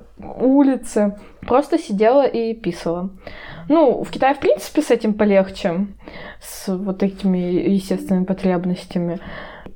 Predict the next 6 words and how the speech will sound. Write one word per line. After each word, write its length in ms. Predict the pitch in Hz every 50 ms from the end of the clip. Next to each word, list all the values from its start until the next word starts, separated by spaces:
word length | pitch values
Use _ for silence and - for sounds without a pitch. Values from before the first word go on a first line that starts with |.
| -
Я 140 | - 185 190
видела, 320 | 202 208 196 208 202 190 190
как, 280 | 196 190 190 - - 190
э, 220 | 180 175 170 170 - - - -
папа 440 | - 196 196 202 196 - 202 190 180
мальчика 680 | 185 185 185 190 190 - - 208 202 - - 180 170